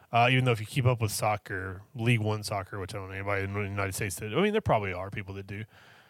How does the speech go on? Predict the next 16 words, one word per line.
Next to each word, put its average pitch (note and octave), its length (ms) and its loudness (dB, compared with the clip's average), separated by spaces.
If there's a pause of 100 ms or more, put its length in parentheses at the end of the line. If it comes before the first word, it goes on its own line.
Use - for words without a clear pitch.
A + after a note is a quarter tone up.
(280)
Uh, B2 480 4 (100)
you, C3 640 6 (2000)
like, C#3 340 0
they're, D#3 380 4 (200)
in, F3 260 6
in F#3 200 2
the E3+ 80 4
season, D3 460 4
they C3 140 2
throw C#3 180 4
this A#2+ 120 2
big A#2+ 200 0
promotion B2 500 0
on G#2 140 -2
Boxing G#2+ 420 2
Day, G2 300 -4